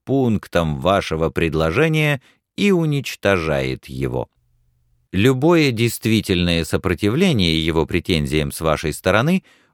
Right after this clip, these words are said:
будет разбито вдребезги. Человек этого типа будет пытаться манипулировать вами.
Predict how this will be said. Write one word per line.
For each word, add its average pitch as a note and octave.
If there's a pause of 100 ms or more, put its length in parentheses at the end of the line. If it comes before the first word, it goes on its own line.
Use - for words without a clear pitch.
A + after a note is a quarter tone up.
будет E3
разбито G#2+
вдребезги. C#2 (920)
Человек A#2
этого D#2+
типа G3 (200)
будет D3
пытаться D#3+
манипулировать D#3
вами. C#2+